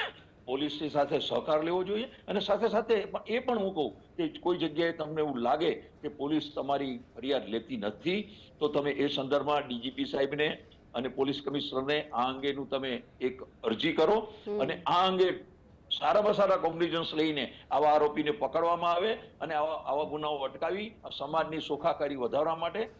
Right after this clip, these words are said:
Speaker 1: બધા આપણે સાથે મળીને સકારાત્મક પ્રયાસો કરીએ.
Speaker 2: ઓકે. દીપકભાઈ, એ પણ આપને એવું, અ, નથી લાગતું કે જે રીતે સૌથી વધારે ડિજિટલાઇઝેશન થઈ ગયું છે, જેટલા ડિજિટલ થાય છે એટલા લોકોથી ઓછા કનેક્ટ થઈ રહ્યા છે લોકો? વડોદરાનો કિસ્સો આપને ખ્યાલ હશે,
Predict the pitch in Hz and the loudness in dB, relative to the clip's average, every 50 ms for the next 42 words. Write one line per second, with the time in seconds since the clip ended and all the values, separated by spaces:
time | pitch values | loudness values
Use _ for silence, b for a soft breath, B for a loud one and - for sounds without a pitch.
0 | - - - - 208 226 220 233 240 202 180 190 185 - - 160 160 - 190 170 | -20 -20 -4 -2 -2 0 2 4 4 4 4 2 0 2 2 0 0 0 -2 -2
1 | 156 156 156 160 156 151 - - 156 - 151 147 143 143 139 - 139 - - - | 0 -2 -2 0 -2 -4 -4 -4 -4 0 0 0 0 0 -2 -6 -10 -10 -8 -6
2 | 127 117 113 110 - - 107 - 95 - - 65 - - - 226 - - - B | -2 -2 -2 -2 -2 -6 -8 -8 -10 -16 -16 -18 -14 -6 -6 -6 -4 -4 -8 B
3 | B B B B B 190 247 214 294 269 254 320 320 302 277 - - 269 262 262 | B B B B B -2 0 0 0 0 2 2 2 2 0 0 2 4 6 6
4 | 240 226 - 240 254 247 247 254 254 254 240 233 - 220 220 214 208 208 208 208 | 4 4 0 -2 0 2 2 2 0 -2 -4 -4 -2 -2 0 0 0 0 2 0
5 | 208 208 277 294 285 269 269 - - 269 - 269 240 196 226 233 233 240 226 247 | 0 0 2 2 2 2 2 2 -6 -6 -4 -4 0 2 2 0 0 0 0 0
6 | 240 240 240 240 247 - - 190 202 - - 240 220 220 196 226 196 220 214 220 | 2 4 4 4 4 4 2 0 0 0 -4 -2 -2 -2 -2 2 2 4 4 4
7 | 220 214 202 170 196 190 - 214 - 226 214 214 190 180 175 170 202 202 - 214 | 4 2 0 -2 -4 -6 -6 -4 -2 0 4 4 4 2 2 -2 -6 -4 -2 -4
8 | 196 208 196 208 - 196 190 196 180 175 175 175 - 196 160 196 - - 220 214 | -4 -2 -2 -2 -2 0 0 0 0 0 -4 -8 -8 -6 -4 -4 -2 -2 -2 -2
9 | 190 190 170 170 208 190 240 247 233 - 240 220 220 - 262 240 - 254 247 226 | -2 -4 -4 -4 -2 0 0 0 0 2 2 0 2 0 -4 -2 0 0 2 2
10 | 214 208 - 254 247 247 - 254 226 214 208 - - 254 233 226 - 214 196 214 | 0 0 0 -4 -4 -4 -2 -2 0 0 -2 0 0 0 0 2 0 -2 -2 -2
11 | 214 - - 220 - - 196 185 190 196 180 175 170 - 175 165 165 - - 190 | -6 -6 -10 -12 -4 -2 -2 0 0 0 0 -2 -2 -6 -10 -10 -10 -12 -10 -2
12 | 190 220 220 233 214 240 247 254 247 247 240 233 214 - - 262 240 226 - 240 | 0 2 2 4 4 4 4 4 4 2 0 -2 -6 -2 2 2 2 2 2 -4
13 | 247 - - 214 220 247 226 196 190 - 220 220 | -4 -2 0 0 0 2 0 -2 -2 -4 -8 -10